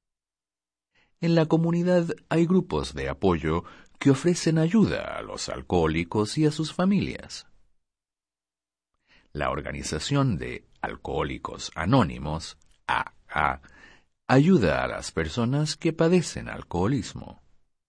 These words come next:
El consumo de alcohol es especialmente peligroso para las embarazadas. Beber durante el embarazo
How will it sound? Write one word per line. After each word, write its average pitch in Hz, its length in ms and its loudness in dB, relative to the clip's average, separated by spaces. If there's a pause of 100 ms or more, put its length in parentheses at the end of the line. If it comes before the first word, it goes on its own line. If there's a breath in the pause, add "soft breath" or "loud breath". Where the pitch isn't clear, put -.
(1160 loud breath)
El - 200 -6
consumo 78 580 -4
de 58 140 -6
alcohol 90 540 0 (420 loud breath)
es - 200 2
especialmente 87 1040 0
peligroso 87 920 -2
para - 220 -6
las - 240 -8
embarazadas. 73 960 -4 (1200)
Beber 170 480 4
durante 92 540 2
el 69 80 -4
embarazo 98 720 0